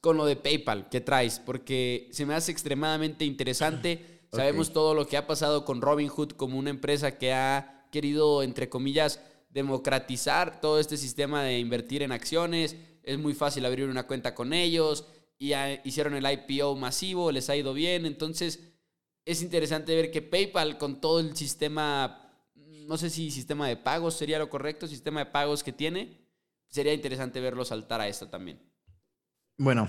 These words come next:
Speaker 2: ok. Recordando que PayPal, eh, es una de las empresas que tiene criptomonedas, que tiene Bitcoin en sus, en su portafolio, en su balance general. Y hace, pues, en Estados Unidos no sé cuándo empezaron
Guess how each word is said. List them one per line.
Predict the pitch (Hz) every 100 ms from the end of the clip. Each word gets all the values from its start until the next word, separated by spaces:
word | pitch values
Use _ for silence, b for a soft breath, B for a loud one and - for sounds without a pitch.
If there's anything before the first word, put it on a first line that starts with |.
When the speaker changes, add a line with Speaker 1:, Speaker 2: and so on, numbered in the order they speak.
| -
Speaker 2:
ok. | 113 113 98 - _
Recordando | 123 139 156 151 165 175 208
que | 202 139
PayPal, | - 131 139 165 185 - _ -
eh, | 123 123 117
es | 113
una | 139 139
de |
las | 131 120
empresas | 101 101 127 -
que | 123 110 90 67 _
tiene | 104 104 101
criptomonedas, | 127 120 - 101 92 104 135
que | 104
tiene | 101 98
Bitcoin | 104 104 127 151 -
en | 104 101
sus, | - 95 87 82 78 - _ _ _
en | 104
su | 98
portafolio, | - 107 - 104 117 113 135
en | 120
su | - 98 92 85 80 - _ -
balance | 107 104 107 127
general. | 107 98 95 120 - b b b b b b _ -
Y | 165 170 170 170 156 - - - -
hace, | 139 147 - 185 185 185 180 - - 110
pues, | 135 135 -
en | 143
Estados | 147 165 190 175
Unidos | 143 156
no | 165 165
sé | 160 160
cuándo | - 156 156
empezaron | 160 156 147 - 123 156